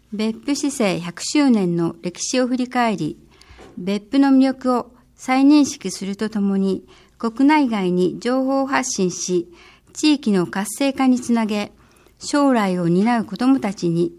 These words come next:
継承していくため、記念式典をはじめ、様々な記念事業に市民総参加で取り組みました。新湯治ウェルネス事業、二千四百三万円。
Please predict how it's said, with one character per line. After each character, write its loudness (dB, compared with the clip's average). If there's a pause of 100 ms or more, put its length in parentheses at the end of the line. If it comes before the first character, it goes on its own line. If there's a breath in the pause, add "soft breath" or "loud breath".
継 -2
承 -2
し -10
て -2
い -2
く -18
た -10
め、 -8 (500 loud breath)
記 -2
念 4
式 -10
典 -2
を 0
は -10
じ -4
め、 -4 (360 soft breath)
様 2
々 0
な -4 (100)
記 -2
念 4
事 -2
業 0
に 0 (380 loud breath)
市 0
民 4
総 -2
参 0
加 -6
で -4
取 -6
り -2
組 0
み 2
ま -2
し -12
た。 -12 (1600 soft breath)
新 2
湯 0
治 -6
ウ -8
ェ 0
ル 4
ネ 2
ス -14
事 -6
業、 -8 (400 soft breath)
二 2
千 2
四 2
百 -4
三 -2
万 0
円。 -4